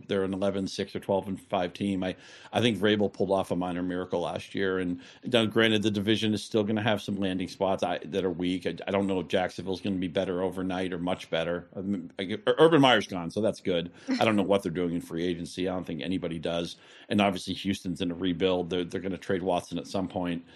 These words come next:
and that team has four or five wins written all over it. So maybe just by the, the fact that you have two weak teams in the division, you can't go that far down. But I, I'm putting it out there.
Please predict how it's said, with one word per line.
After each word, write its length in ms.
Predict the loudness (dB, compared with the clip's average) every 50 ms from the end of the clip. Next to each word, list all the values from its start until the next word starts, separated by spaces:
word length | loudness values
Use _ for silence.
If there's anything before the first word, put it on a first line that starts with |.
| -20 -20 -20 -12 -6
and 140 | -2 0 0
that 160 | 0 0 0
team 180 | 0 0 0 2
has 140 | 2 0 -2
four 240 | -4 -6 -6 -4 -4
or 60 | -4
five 300 | -2 0 0 0 0 -2
wins 200 | -4 -4 -4 -4
written 220 | -6 -6 -4 -4
all 200 | -2 -2 0 0
over 200 | -2 -2 -2 -4
it. 100 | -6 -2
So 120 | 0 2 4
maybe 280 | 6 6 6 4 4
just 280 | 2 0 -2 -4 -2 0
by 280 | 0 2 2 2 0 -4 -8 -18 -20 -20 -20 -20 -20 _ _ _ _ _ -8
the, 100 | -4 -4
the 120 | -2 -2 0
fact 260 | 2 4 4 4 2
that 60 | -2
you 120 | -4 -2 0
have 180 | 0 0 -2 -2
two 180 | 0 0 0
weak 260 | 2 0 -2 -4 -4
teams 320 | -4 -2 0 0 0 0 -2
in 60 | -4
the 60 | -4
division, 440 | -4 -4 -2 -2 0 0 0 -2 -2
you 80 | -4 -4
can't 260 | -6 -4 -4 -4 -2
go 120 | -2 -2
that 160 | -2 -2 -4
far 180 | -4 -4 -6 -4
down. 320 | -4 -6 -6 -8 -8 -8
But 140 | -6 -4 -2
I, 80 | 0 0
I'm 260 | 0 0 0 0 2
putting 200 | 2 2 2 2
it 80 | 2 2
out 180 | 2 2 2
there. 180 | 0 -2 -2